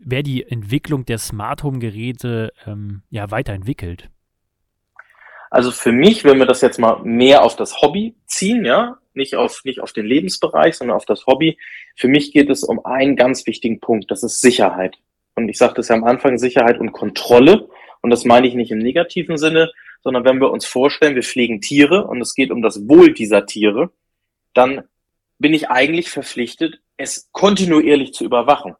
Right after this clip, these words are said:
Speaker 2: Sind die Wasserwerte okay? Geht es den Tieren gut? Ist noch Wasser im Aquarium? So lächerlich diese Frage klingt, ich wünsche es keinem, dass er feststellt, er kommt nach Hause und das Wasser ist ausgelaufen, weil dann ist es zu spät.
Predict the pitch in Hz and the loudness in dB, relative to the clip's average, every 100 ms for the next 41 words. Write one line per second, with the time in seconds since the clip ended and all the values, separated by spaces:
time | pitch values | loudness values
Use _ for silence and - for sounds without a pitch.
0 | _ - 120 117 110 113 - 101 107 104 | _ -14 -10 -6 -2 -2 -2 -8 -8 -8
1 | 110 104 101 110 101 101 123 120 - 120 | -10 -12 -12 -8 -8 -6 -6 -6 -8 -10
2 | 107 - 123 113 104 107 - _ - - | -10 -4 0 0 0 -4 -6 _ -8 -6
3 | 101 95 151 - 120 113 110 - - 101 | -8 0 0 4 2 0 -8 -6 -2 0
4 | 95 92 120 135 196 208 185 180 160 147 | -2 -4 0 4 4 4 2 -2 -6 -8
5 | - 127 127 110 - 190 226 _ - - | -4 -2 -2 -2 -2 -2 -2 _ -20 -20
6 | _ 127 139 151 - - - - 139 165 | _ -8 -2 0 0 -4 -4 0 2 2
7 | 196 156 139 127 151 - 165 139 123 135 | 0 0 -2 0 -2 0 -2 -2 -2 -4
8 | 123 120 131 123 117 110 151 147 120 107 | -4 0 2 2 -2 -2 -2 0 -4 -4
9 | - 110 - 107 98 101 135 - _ _ | -4 -4 -4 -4 -2 -4 -8 -16 _ _
10 | _ _ 127 127 123 _ 127 127 127 120 | _ _ 2 2 2 _ -4 -4 -8 -10
11 | - - - - 139 98 | -12 -12 -12 -6 -4 -6